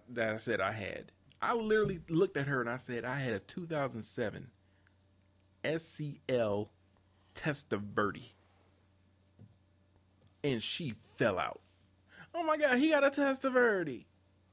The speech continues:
She loved me. She loved me. D. She loved, she thought I had money. And I was like, "You can't be,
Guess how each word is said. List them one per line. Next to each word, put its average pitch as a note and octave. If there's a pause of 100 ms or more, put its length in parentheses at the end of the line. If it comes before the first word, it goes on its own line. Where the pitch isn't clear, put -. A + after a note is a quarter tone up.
She -
loved C3+
me. F2 (840)
She E3+
loved B2+
me. B2 (240)
D. C#3 (380)
She -
loved, A#2
she A#3
thought F3
I E3
had C3+
money. C#3+ (240)
And D3+
I F#3+
was E3
like, B2+
"You A3
can't E3
be, C#3